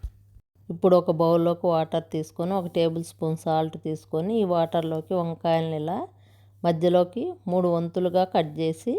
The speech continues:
ఉప్పు నీటిలోకి తీసుకోండి. అలానే మిగతా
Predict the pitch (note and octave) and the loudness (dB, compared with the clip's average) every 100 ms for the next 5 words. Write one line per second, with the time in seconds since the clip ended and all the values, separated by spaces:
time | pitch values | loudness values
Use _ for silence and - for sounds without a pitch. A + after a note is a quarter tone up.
0 | A#4 - _ _ _ _ _ _ _ _ | -6 -12 _ _ _ _ _ _ _ _
1 | _ _ _ F#3 F#3 G3 F#3+ F3+ F3+ F3+ | _ _ _ -6 2 4 4 2 2 0
2 | F3 B3+ C4 A#3+ - F3 E3 D3+ D3 C3+ | 0 -2 -2 -2 -4 -2 0 0 -2 -4
3 | - - _ - - _ - - - - | -8 -20 _ -20 -20 _ -20 -20 -20 -10
4 | - F3+ F#3 G3+ G#3+ F#3 F#3 F#3+ | 0 2 4 2 2 0 2 2